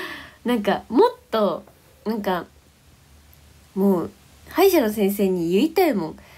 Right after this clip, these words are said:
あのー、少しずつじゃなくて、もう、もうちょい、あの、もう、数分で動いちゃうぐらいの圧かけていただけませんかねっていう。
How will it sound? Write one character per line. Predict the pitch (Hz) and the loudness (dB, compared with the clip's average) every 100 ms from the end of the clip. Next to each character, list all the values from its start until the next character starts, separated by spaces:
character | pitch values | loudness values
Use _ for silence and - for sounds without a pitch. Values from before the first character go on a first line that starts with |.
| - - - | -20 -20 -10
あ | 180 | -6
の | 175 175 170 170 170 170 165 165 | -4 -4 -4 -4 -4 -4 -6 -8
ー、 | - - - - - - | -14 -20 -20 -16 -12 -6
少 | 254 | -2
し | 269 311 | 0 2
ず | 311 320 | 2 2
つ | 285 | 2
じ | 220 | 2
ゃ | |
な | 202 208 | 4 2
く | 202 | 0
て、 | 190 185 175 165 - - - - 185 | 0 0 2 -2 -6 -10 -20 -12 -2
も | 190 180 160 - - - - - - - - - - 208 | 0 0 -2 -8 -18 -20 -20 -20 -20 -20 -20 -20 -6 2
う、 | |
も | 262 | 4
う | 339 | 4
ち | - | 4
ょ | 440 | 4
い、 | 311 185 - - _ _ _ _ - - - | 4 2 -2 -14 _ _ _ _ -20 -20 -12
あ | - 175 | -6 -4
の、 | 180 | -4
も | 180 175 165 160 | -4 -4 -4 -8
う、 | - - - - - - - | -14 -20 -20 -20 -20 -20 -14
数 | - - 330 | -4 4 6
分 | 330 381 359 | 8 6 6
で | 370 | 4
動 | 330 370 | 6 4
い | 370 | 4
ち | 330 | 2
ゃ | 254 | 0
う | |
ぐ | 208 | 0
ら | 202 | 0
い | 190 175 | 0 -2
の | 170 165 156 - | -6 -8 -12 -8
圧 | 196 196 - | -6 -6 -10
か | 196 | -10
け | 196 | -8
て | 202 - | -6 -8
い | |
た | - | -8
だ | 165 170 | -8 -6
け | 180 | -4
ま | 180 202 | -2 -2
せ | 202 | -2
ん | 202 | -2
か | 202 | -4
ね | - - | -8 -10
っ | - - | -14 -16
て | - - | -10 -8
い | |
う。 | - | -6